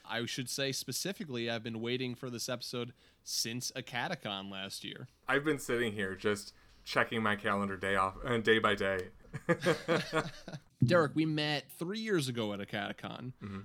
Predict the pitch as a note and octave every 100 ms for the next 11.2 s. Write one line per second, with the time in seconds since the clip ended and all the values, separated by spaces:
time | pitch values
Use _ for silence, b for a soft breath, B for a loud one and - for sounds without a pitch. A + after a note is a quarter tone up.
0 | - A2 C3+ - C#3+ C3+ C3 B2 B2 B2
1 | A#2 A2 A2 A#2+ A#2+ A#2+ A2+ A2 B2 B2
2 | B2+ G#2 A2 G#2 G2 - F#3 F#3 - A#2+
3 | A2+ G#2 G2+ C#3 - b b A#2+ A#2 A2+
4 | A2+ A2 G2+ G#2+ - C#3+ D#3 E3 E3+ F3
5 | _ _ - F3 E3 E3+ F#3 F#3+ - B2
6 | A#2+ A#2 A2+ A2 A2+ A#2 D3 D3+ C3+ A#2
7 | G#2+ G#2 G2+ G2 - C#3+ C#3+ C#3 B2 B2
8 | - C3+ C#3 C3 A#2+ A#2+ A#2+ A#2 A2+ A2
9 | A#2 B2 - A#2+ - A#2+ G#2+ G#2 C3 B2+
10 | C3 A#2+ B2 A#2 A2+ A2+ A2+ C3 D#3 C#3+
11 | C3